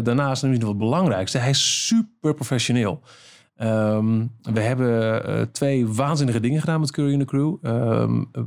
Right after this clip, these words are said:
met als absolute hoogtepunt een reis naar Irak, waar we een week lang hebben uitgezonden. En hij was daar, en dit was tweeduizend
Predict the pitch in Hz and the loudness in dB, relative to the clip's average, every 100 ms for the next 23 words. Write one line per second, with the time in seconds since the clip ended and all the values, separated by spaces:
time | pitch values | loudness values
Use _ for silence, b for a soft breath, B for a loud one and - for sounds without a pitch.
0 | 113 - 110 110 110 127 - 117 110 123 | -8 -8 -2 -2 0 -2 0 0 0 -2
1 | - 117 113 113 110 113 107 104 107 107 | 0 0 0 0 0 0 0 0 0 0
2 | 143 - 147 143 135 139 139 127 123 131 | 0 -2 -2 0 2 2 0 0 0 -2
3 | 120 120 139 - B B B B - 127 | 0 0 0 -2 B B B B -6 -2
4 | 127 117 147 165 135 110 131 135 120 127 | 0 0 0 0 0 0 0 0 2 0
5 | 123 147 - - 143 135 131 123 117 - | 0 -2 -2 -2 0 0 0 0 0 -2
6 | - | -10